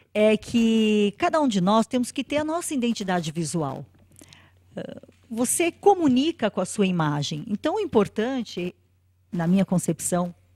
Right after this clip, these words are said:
como consultora de imagem, que, eh, hoje não existe um estilo próprio, definido para todas as pessoas. Isso não deve existir nunca, porque senão nós massificamos uma, uma identidade.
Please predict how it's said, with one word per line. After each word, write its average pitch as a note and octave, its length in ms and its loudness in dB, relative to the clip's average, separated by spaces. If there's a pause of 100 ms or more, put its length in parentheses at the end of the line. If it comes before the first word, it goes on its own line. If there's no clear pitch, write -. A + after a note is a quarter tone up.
como F3 220 -4
consultora F3+ 600 -2
de D#3 100 -2
imagem, F3+ 500 2 (520)
que, D#4+ 380 2
eh, C4+ 240 10
hoje C4+ 540 6 (220)
não C#4+ 120 2
existe D4+ 480 2
um E4 80 2
estilo C#4+ 500 4
próprio, G#3 640 0 (100)
definido G3 760 2 (360)
para G3+ 160 2
todas A3 380 4
as G3+ 100 -2
pessoas. D#3 520 -4
Isso D4 200 -6
não E4+ 80 -2
deve D4 200 2
existir C4 320 -2
nunca, C#4+ 400 0
porque A#3+ 260 -4
senão C#4+ 260 0
nós D#4 280 0
massificamos C4+ 880 0
uma, F#3 420 2
uma F#3 140 2
identidade. E3 760 -4